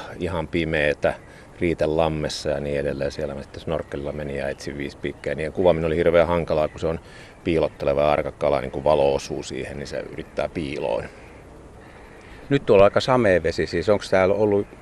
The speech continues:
Speaker 2: silloin aikoinaan niin ihan kirkaskin vesi, että on päässyt kuvaamaan?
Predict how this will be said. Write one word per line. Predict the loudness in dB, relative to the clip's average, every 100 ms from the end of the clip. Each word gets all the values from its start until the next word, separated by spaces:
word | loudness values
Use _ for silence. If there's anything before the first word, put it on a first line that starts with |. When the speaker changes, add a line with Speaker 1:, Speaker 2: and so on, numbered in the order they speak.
| -20 -18 -14 -10
Speaker 2:
silloin | -2 2 6
aikoinaan | 6 6 2 0 -2 -2
niin | 0
ihan | 2 0 -2 -6 -20 -20 -2
kirkaskin | 0 2 -2 -8 -6
vesi, | -6 -6
että | -6
on | -6
päässyt | -8 -8 -12 -16
kuvaamaan? | -16 -16 -16